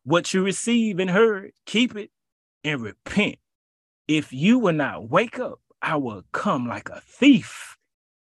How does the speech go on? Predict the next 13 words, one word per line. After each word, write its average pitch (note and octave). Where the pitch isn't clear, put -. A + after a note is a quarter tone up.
and C3+
you C#3+
will G#2
not C3+
know B2
at G2
what A#2+
hour F#2+
I G#2+
will F#2
come C#3
against B2
you." F2+